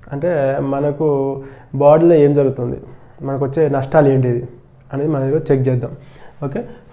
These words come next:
ఫస్ట్ థింగ్ ఈజ్ <clears throat> ఫ్యాటీ లివర్. So మీ బాడీ, మీరు ఎక్కువ షుగర్ తీసుకుంటే లివర్ అనేది ఎక్కువ మొత్తంలో షుగర్ని ఏం చేస్తుందంటే ఫ్యాట్ లాగా కన్వర్ట్ చేస్తుంది,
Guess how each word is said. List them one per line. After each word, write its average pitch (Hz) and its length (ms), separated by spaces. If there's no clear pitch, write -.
ఫస్ట్ 160 220
థింగ్ 196 180
ఈజ్ 180 260
<clears throat> - 1900
ఫ్యాటీ 165 280
లివర్. 135 360
So 190 220
మీ 165 260
బాడీ, 170 500
మీరు 160 200
ఎక్కువ 151 300
షుగర్ 160 400
తీసుకుంటే 151 600
లివర్ 160 220
అనేది 156 420
ఎక్కువ 147 260
మొత్తంలో 165 380
షుగర్ని 143 420
ఏం 135 80
చేస్తుందంటే 131 520
ఫ్యాట్ 139 480
లాగా 143 140
కన్వర్ట్ 139 340
చేస్తుంది, 139 340